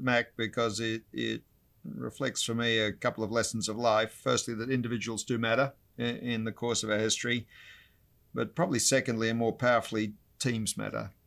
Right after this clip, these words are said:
This was a great team of a handful of individuals, and we're certainly talking about less than ten, who liked each other,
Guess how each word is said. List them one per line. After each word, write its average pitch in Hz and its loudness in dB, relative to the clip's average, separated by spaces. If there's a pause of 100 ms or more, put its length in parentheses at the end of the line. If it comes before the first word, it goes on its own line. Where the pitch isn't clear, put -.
(100)
This 147 -2
was 120 -2
a 110 0 (160)
great 123 -2
team 113 -2
of 110 -4
a 107 2
handful 123 0
of 104 -2
individuals, 107 -2
and 107 -4
we're 104 -2
certainly 139 0
talking 107 -4
about 104 -2
less 107 -2
than 98 -6
ten, 104 -6 (580)
who 113 -2
liked 123 2
each 131 0
other, 139 4